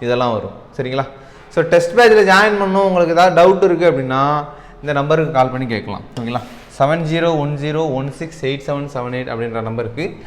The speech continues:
கால் பண்ணி கேளுங்க. ஓகேங்களா? So, அடுத்த கொஸ்டின் பாருங்க.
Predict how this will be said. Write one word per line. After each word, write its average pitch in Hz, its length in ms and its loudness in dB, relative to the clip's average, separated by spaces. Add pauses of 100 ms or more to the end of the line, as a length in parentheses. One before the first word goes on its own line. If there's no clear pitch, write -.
(260)
கால் 131 220 2
பண்ணி 123 180 -4
கேளுங்க. 90 280 -10 (280)
ஓகேங்களா? 135 320 0 (4000)
So, - 100 -12
அடுத்த 120 180 -2
கொஸ்டின் 135 280 -4
பாருங்க. 101 220 -8